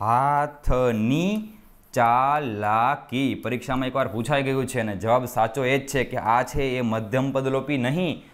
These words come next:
તત્પુરુષ સમાસ છે. કયો સમાસ છે? તત્પુરુષ. હાથની ચાલાકી, આટલું જ હોય.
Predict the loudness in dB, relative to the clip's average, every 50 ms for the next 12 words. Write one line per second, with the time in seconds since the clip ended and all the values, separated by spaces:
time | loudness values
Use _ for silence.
0 | -20 -18 -4 0 2 2 0 0 -2 0 2 4 4 2 0 -4 -4 -2 0 0
1 | 0 -2 -4 -6 -6 -6 0 2 2 0 2 0 0 0 0 0 -2 0 2 2
2 | 2 2 0 -6 -16 -20 -16 _ 0 0 0 0 0 0 2 2 4 2 0 -2
3 | -6 -4 0 2 2 2 2 2 0 0 2 2 2 2 0 2 4 2 4 4
4 | 2 0 0 -6 -6 -2 -2 -2 -2 0 -2 -2 -2 -2 0 2 2 0 0